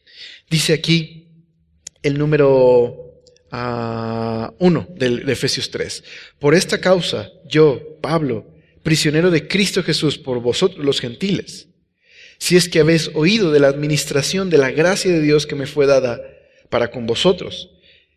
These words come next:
que por revelación me fue declarado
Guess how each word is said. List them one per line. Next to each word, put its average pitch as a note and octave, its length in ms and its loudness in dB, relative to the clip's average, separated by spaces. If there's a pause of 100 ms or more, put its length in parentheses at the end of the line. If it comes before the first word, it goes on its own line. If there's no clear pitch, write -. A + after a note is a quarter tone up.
(220)
que D3+ 140 0
por D3 440 0
revelación C#3 960 0
me C#3+ 180 -2
fue C3+ 220 0
declarado D3 680 2